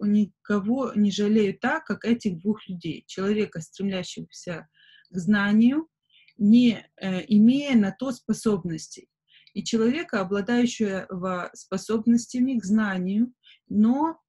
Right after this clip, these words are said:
не ищущего его. Я удивляюсь тому, кто имеет возможность учиться, но не учится".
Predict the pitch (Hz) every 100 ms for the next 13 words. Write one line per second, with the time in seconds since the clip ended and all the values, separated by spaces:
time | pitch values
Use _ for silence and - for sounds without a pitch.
0 | _ 202 202 233 226 226 240 - 214 185
1 | - 220 202 202 - 190 165 170 160 -
2 | _ - 180 240 247 196 208 214 196 180
3 | - 185 226 359 359 _ 214 196 202 220
4 | 233 165 160 190 180 202 180 160 175 -
5 | - 269 311 - 196 170 202 202 - 180
6 | 165 - - -